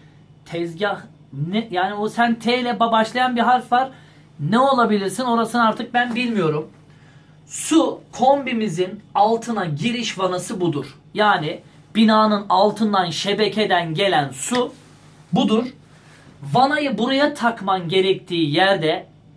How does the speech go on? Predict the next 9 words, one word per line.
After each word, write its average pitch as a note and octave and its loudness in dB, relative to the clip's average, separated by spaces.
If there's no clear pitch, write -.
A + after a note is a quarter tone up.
geri G#3+ 2
zekalı D3 0
çocuğum C#3+ -4
benim, C3+ -6
sen A#3 -2
çıkışa F#3 -4
bağlamışsın. A2 -8
Ben C#4+ 4
bir A3+ 2